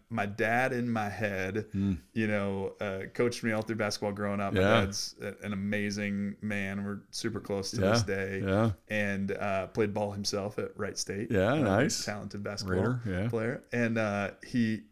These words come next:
Speaker 1: he would always say to us, you know, "Slow down,
Speaker 2: Yeah.
Speaker 1: control the tempo."
Speaker 2: Yeah.
Speaker 1: And that has stuck with me as, you know, there are moments,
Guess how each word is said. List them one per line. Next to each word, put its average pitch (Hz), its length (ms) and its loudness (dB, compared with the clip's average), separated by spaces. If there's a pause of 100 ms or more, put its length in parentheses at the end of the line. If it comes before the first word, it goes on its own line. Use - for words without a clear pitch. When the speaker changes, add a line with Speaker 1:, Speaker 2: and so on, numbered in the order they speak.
Speaker 1:
he 127 180 -2
would 120 140 2
always 113 240 -2
say 104 300 0
to 104 120 -4
us, 95 420 -4 (100)
you 107 60 -4
know, 92 220 -6 (300)
"Slow 104 540 -2
down, 123 500 -4
Speaker 2:
Yeah. 90 240 0 (180)
Speaker 1:
control 104 600 -2
the 104 140 -4
tempo." - 500 -10
Speaker 2:
Yeah. 85 240 2 (640)
Speaker 1:
And 104 440 -2 (320)
that 131 220 2
has 127 140 -2
stuck 139 260 -2
with 135 180 -2
me 120 200 0
as, 101 440 -2
you 117 80 -4
know, 104 180 -2
there 107 140 0
are 107 60 0
moments, 110 680 -2